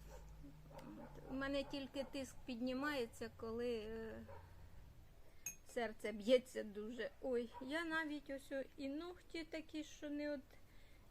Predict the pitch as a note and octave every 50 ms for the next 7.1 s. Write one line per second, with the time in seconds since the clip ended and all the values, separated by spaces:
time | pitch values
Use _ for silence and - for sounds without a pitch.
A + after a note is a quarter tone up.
0 | - - - C#4+ D4 D#4 D#4 D#4 D4+ C#4 C#4 C#4 C#4+ C4+ - - - - - -
1 | - - - - - - - - - - - - - - - - - - - -
2 | D4+ D4+ - - - D4+ D4 C#4 C#4 B3+ - C#4+ B3 - C#4+ C#4 C4+ C4 C4 C4
3 | B3+ B3+ B3 - F#4+ F#4+ F4+ D#4+ F4 D#4 - D#4+ C#4+ - - D4+ B3+ C#4+ B3 A#3
4 | A#3+ - D#4+ F4+ F4 E4+ D#4+ - F4 E4 E4 - - - - D#4 D4+ D4 - -
5 | - - - - - - - - D#4+ D#4+ D4+ C4 C#4+ D#4+ D#4 - G#4+ G#4+ G#4+ G#4
6 | A4+ D#4+ C4+ C4+ - C#4 B3+ - C#4+ B3+ - B3 B3 C4 B3 - - A#3 A3 A3
7 | - -